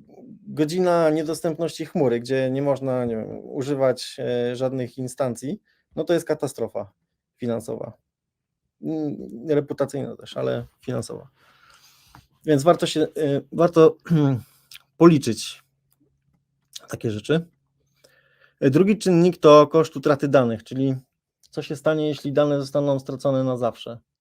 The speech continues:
I na przykład utrata ostatniej linijki edytowanego dokumentu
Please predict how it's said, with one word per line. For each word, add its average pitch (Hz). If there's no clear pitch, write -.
I 139
na 139
przykład -
utrata 165
ostatniej 156
linijki 147
edytowanego 143
dokumentu 143